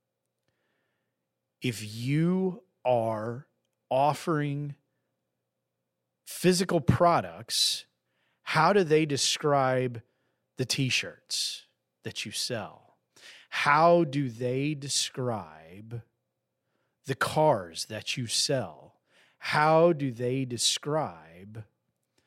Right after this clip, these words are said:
the accounting services that you provide? How do you help them make their tax return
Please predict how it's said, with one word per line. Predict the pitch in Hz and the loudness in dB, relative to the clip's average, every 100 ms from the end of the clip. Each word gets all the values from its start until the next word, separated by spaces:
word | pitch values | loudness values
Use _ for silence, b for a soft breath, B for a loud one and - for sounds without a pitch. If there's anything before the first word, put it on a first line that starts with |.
| _ _ _ _ - | _ _ _ _ -14
the | 117 120 | -6 -6
accounting | 113 - 165 170 139 127 | -4 2 6 6 4 0
services | - 110 98 98 - 104 98 | -2 -2 -6 -6 -6 -8 -12
that | 107 - | -12 -8
you | 131 | -8
provide? | - 117 101 120 120 87 - | -8 -12 -10 -6 -6 -6 -4
How | 135 143 | 0 2
do | |
you | 156 139 | 2 -2
help | 120 143 | 0 0
them | - 131 123 | 0 -6 -4
make | 139 143 | -6 -4
their | 147 123 | -4 -4
tax | - 123 123 - - | -6 -4 -4 -4 -8
return | 113 107 - 104 101 101 | -10 -12 -16 -16 -16 -20